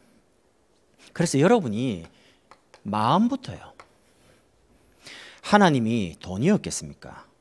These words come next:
전 지구가 하나님의 것인데. 지금도 하나님이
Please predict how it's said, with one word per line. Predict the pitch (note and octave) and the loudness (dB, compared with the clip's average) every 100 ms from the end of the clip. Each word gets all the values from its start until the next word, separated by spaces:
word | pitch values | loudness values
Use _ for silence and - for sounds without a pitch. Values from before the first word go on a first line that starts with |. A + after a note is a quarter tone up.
| _ _ | _ _
전 | - A2 D#3 D#3+ | -2 2 2 0
지구가 | - D3+ A2+ | -4 -6 -8
하나님의 | - F#3 A#2 D2 | -6 -6 -6 -10
것인데. | - - - - _ _ _ _ _ _ _ _ - _ | -16 -20 -20 -20 _ _ _ _ _ _ _ _ -20 _
지금도 | - G3 A#3 G#3+ | 0 2 2 2
하나님이 | C3+ G3 C#3 F#2+ B2 F#2 | 2 0 0 -2 -4 -6